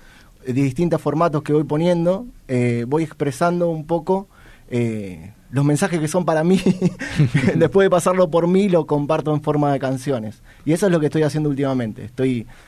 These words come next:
en el proceso de, mm, de terminar de grabar mi primer disco solista, que tiene un formato de doce canciones, donde, eh, son como meditaciones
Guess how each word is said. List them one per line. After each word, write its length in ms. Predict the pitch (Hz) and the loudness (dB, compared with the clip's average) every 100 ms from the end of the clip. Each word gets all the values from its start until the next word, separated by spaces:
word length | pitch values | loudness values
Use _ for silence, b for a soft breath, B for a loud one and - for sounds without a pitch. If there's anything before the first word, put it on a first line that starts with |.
| B | B
en 120 | 131 | -2
el 60 | 131 | -2
proceso 380 | 127 131 147 135 | -2 -4 -2 0
de, 400 | 127 123 117 110 | 0 -2 -4 -4
mm, 440 | 107 104 - - | -6 -8 -8 -6
de 100 | 123 | -4
terminar 340 | 123 131 147 151 | -2 0 0 0
de 80 | |
grabar 220 | 139 139 143 | 0 -2 -2
mi 100 | 131 | -4
primer 280 | 127 143 | -2 -2
disco 220 | 143 147 139 | -4 -6 -6
solista, 480 | 143 170 170 185 196 - b b b | -2 -2 -4 -8 -10 -18 b b b
que 140 | 143 | -2
tiene 420 | 135 160 151 147 143 | 0 2 2 0 0
un 160 | 143 | -2
formato 500 | 135 139 147 151 139 | -2 -2 -2 -2 -2
de 260 | 131 123 120 | -2 -2 -2
doce 260 | 151 151 | -4 -4
canciones, 760 | 151 143 139 - 165 180 190 - | -4 -4 -4 -4 -4 -2 -6 -8
donde, 480 | 135 135 139 165 180 B B B B - | -4 -2 0 -2 -4 B B B B -8
eh, 540 | 123 123 123 123 123 | -4 -2 -4 -4 -6
son 500 | 120 151 160 156 143 127 | -6 -4 -2 -2 -4 -4
como 200 | 135 131 | -4 -2
meditaciones 1800 | 131 127 127 127 127 127 135 139 135 135 - 185 190 190 190 - - | -2 -2 -2 -4 -6 -4 -2 -2 -2 -6 0 2 2 0 -4 -8 -18